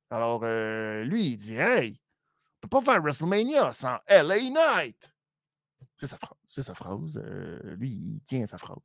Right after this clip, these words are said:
tu sais. Alors qu'il y a déjà eu des WrestleMania à Los Angeles, mais ça, on dit pas. Chut, chut, chut, chut. Bref, New Day est arrivé.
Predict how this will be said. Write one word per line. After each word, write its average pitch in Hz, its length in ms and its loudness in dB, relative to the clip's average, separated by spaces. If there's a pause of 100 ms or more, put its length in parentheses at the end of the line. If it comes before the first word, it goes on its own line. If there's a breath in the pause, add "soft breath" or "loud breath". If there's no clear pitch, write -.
(160)
tu - 80 -20
sais. 185 60 -14 (1200 soft breath)
Alors 123 220 -2
qu'il 95 160 -10
y 104 40 -6
a 104 40 -4
déjà 92 220 -4
eu 95 100 -8
des 98 100 -6
WrestleMania 92 580 -8
à - 220 -16
Los - 180 -16
Angeles, - 360 -14
mais - 80 -20
ça, - 160 -16
on - 140 -20 (100)
dit - 120 -20
pas. - 180 -18 (220)
Chut, - 300 -18 (220)
chut, - 160 -16
chut, - 160 -10
chut. - 120 -14 (680 soft breath)
Bref, 269 300 6
New 320 240 8
Day 285 200 4
est - 100 0
arrivé. 135 500 0